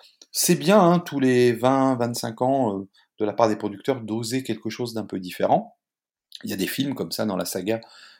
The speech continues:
qui se sont bonifiés avec le temps et qui ont une figure un petit peu, qui font figure de film culte. C'est Au service secret de Sa Majesté, par exemple, en soixante-neuf, ou Permis de tuer en quatre-vingt-neuf, hein. Euh, Permis de tuer, c'est un peu Daniel Craig avant l'heure, hein,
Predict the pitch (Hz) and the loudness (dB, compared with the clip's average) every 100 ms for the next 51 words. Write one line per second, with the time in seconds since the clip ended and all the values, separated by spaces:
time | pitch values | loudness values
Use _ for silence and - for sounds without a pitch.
0 | _ - - 110 101 - - 101 98 113 | _ -6 -6 -4 -6 -6 -6 -6 -4 -4
1 | 110 120 107 107 101 113 117 113 92 - | -4 -6 -6 -6 -8 -6 -6 -6 -10 -12
2 | 92 92 90 90 87 - 104 110 104 92 | -8 -6 -4 -6 -8 -12 -8 -6 -4 -6
3 | 92 - - 113 107 - 90 - 120 117 | -10 -18 -10 -8 -8 -12 -14 -10 -4 -4
4 | - 95 87 170 170 - - - - _ | -4 -8 -4 -4 -4 -12 -20 -20 -20 _
5 | - _ - 107 98 107 104 107 107 107 | -20 _ -4 -2 -2 -4 -6 -8 -6 -6
6 | - 98 95 113 - 165 135 107 120 143 | -4 -4 -4 -4 -2 -2 -2 -4 -4 -6
7 | 110 101 104 - 147 170 - _ _ _ | -8 -10 -10 -6 -6 -6 -10 _ _ _
8 | _ _ 208 180 160 143 139 135 147 170 | _ _ 0 2 0 0 -2 -4 -2 0
9 | 196 131 123 - 117 135 208 220 - - | 0 -4 -8 -4 -2 -2 -2 -4 -12 -20
10 | _ - 110 131 - _ - _ _ - | _ -10 -6 -6 -10 _ -20 _ _ -16
11 | 87 87 101 95 98 - 120 131 101 95 | -14 -10 -8 -8 -8 -4 -4 -2 -6 -8
12 | - 120 113 110 107 - 117 110 95 110 | -8 -4 -2 -2 -4 -4 -4 -2 0 2
13 | 120 175 135 139 | 6 6 4 0